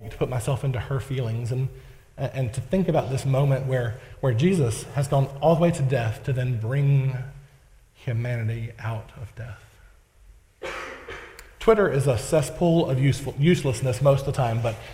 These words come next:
last night, Reverend Daniel from the church in, uh, Canada posted a series of tweets that have been captivating to me. It's the story about a man who went to hell. It's an Easter sermon, right? Story about a man who went to hell.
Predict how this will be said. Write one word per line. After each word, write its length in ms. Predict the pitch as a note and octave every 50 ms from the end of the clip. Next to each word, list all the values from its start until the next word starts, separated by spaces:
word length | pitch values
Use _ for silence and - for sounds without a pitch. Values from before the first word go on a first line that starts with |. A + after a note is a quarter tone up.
| - -
last 340 | - C#3+ F3 G3+ A3+ G#3+ -
night, 400 | G3 F#3+ F3+ E3+ D3+ D3 C#3 A#2+
Reverend 380 | C3 D3+ E3+ F3 F3+ G3 F#3 D#3+
Daniel 460 | D#3+ E3 D#3 D3 C#3+ C3+ B2+ C#3+ D3
from 200 | C#3 - D3+ D3
the 60 | C3
church 380 | B2+ - - E3 E3+ E3+ E3+ F3
in, 240 | F3+ E3 E3+ - -
uh, 320 | C#3+ C#3 C#3 C3 B2 C3
Canada 500 | C#3 - F#3+ F3 D3+ C3+ C3+ C3 B2 C3 - - - -
posted 260 | - C#4 - - -
a 40 | F3
series 280 | - - F#3 E3+ C#3 C#3
of 60 | C#3
tweets 340 | - - D3 B2 G2+ - - - - - - - - - -
that 140 | - D3+ A2+
have 180 | A2+ C#3+ C3+
been 140 | - D3+ C#3+
captivating 540 | C#3 - D#3+ C3 A#2+ B2 A#2+ A#2+ A2+ A2+ A2+
to 80 | G#2+ A2+
me. 180 | G#2+ G#2 A2 A#2 - -
It's 100 | D3 -
the 100 | F#3+ F#3
story 460 | - - - G#3+ G#3+ A3 G#3+ G#3+ G#3
about 360 | - D3+ C#3 D3 C#3+ C3 B2+
a 40 | A#2+
man 320 | C3 B2+ D3 E3 F3 F#3 E3
who 100 | C3+ F3
went 160 | F3 D#3+ -
to 60 | -
hell. 380 | D3+ - G#3 G3+ A#2 A2+ G#2 - - - - - - -
It's 80 | - -
an 60 | -
Easter 180 | D#3 - - C3+
sermon, 300 | - C3+ A#2 A#2 A2+ A2+
right? 220 | C3+ D#3 E3+ E3 - - - - - - - - - - -
Story 220 | - - - G#3+ A3
about 160 | G3 F#3+ D#3+
a 60 | C3+
man 320 | C3 D3+ F3+ G3+ G#3+ A3 E3
who 100 | F#3 G3+
went 180 | G3 G3+ F3+
to 80 | - C3
hell. 300 | A#2+ A2 G#2 - A2+